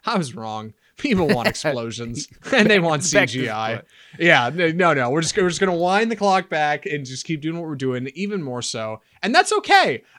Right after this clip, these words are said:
Speaker 1: Uh, th-, there's a ton of cool stuff coming out this summer. Disney's got Jungle Cruise coming out. Warner Brothers has Suicide Squad. Marvel's got Shang-Chi and the Legend of the Ten Rings, The Eternals.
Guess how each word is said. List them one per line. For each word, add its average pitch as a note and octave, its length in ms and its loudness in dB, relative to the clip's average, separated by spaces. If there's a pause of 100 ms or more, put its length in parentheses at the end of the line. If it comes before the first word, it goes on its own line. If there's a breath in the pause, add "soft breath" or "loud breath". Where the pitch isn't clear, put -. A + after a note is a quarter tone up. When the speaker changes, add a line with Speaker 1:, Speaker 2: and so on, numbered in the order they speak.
Speaker 1:
Uh, G#3+ 120 -2
th-, A3 180 2
there's A3+ 300 2
a G#3+ 40 -4
ton A3+ 220 -2
of G#3+ 80 -4
cool G3+ 160 -2
stuff - 280 -4
coming C3 200 -8
out A2+ 140 -10
this A#2+ 180 -10
summer. A2+ 260 -8
Disney's C#3+ 320 -8
got C#3+ 200 -4
Jungle D#3+ 320 -4
Cruise D#3 420 -6
coming D3 260 -6
out. C#3+ 240 -6
Warner B2+ 200 -8
Brothers A#2+ 260 -6
has A2 180 -10
Suicide D3 460 -4
Squad. C3 420 -4 (200 soft breath)
Marvel's B2 320 -4
got B2 160 -4
Shang-Chi B2 400 -6
and A#2+ 140 -4
the A2 40 -8
Legend A2 260 -8
of G#2 60 -10
the - 60 -18
Ten G#2+ 200 -10
Rings, G3+ 380 -6
The A#2+ 100 -10
Eternals. F#3 640 -10